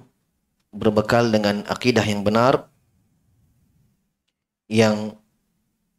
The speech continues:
menghantarkan kepada jalan petunjuk.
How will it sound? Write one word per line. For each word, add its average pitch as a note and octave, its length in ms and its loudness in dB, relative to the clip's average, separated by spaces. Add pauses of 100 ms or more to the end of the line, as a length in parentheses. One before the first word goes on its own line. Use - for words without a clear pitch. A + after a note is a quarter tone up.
(180)
menghantarkan A2+ 720 -2
kepada G#2+ 640 2 (1600)
jalan G#2+ 480 2
petunjuk. G#2 720 -6